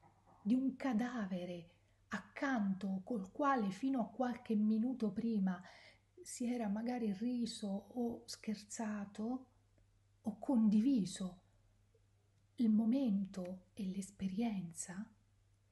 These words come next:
ebbene in quel momento il poeta sente il bisogno di scrivere, di annotare questo impeto emotivo,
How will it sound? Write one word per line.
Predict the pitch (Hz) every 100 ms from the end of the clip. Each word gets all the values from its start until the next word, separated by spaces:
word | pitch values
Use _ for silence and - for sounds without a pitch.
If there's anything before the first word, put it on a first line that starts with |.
| _ _ _
ebbene | 208 180 185 294 302 180
in | 190
quel | - 311
momento | 247 196 254 294 302 - 240
il | 190
poeta | - 214 220 269 269
sente | 254 - - 240 185 185 -
il | 220 262 208
bisogno | 175 180 - 226 233 247 247 247
di | 190 214
scrivere, | - - - 190 180 165 160 160 - _ - - - - - _ _
di | 240 240 254 - - _ _ _ _ _ _ _ _ _
annotare | - 233 214 220 - 247 247 277 277 285 - - _ _ _ _ _ _ _ -
questo | - 269 269 - _ 214 202
impeto | 311 311 262 202 190 196 202
emotivo, | 196 170 165 185 180 202 254 294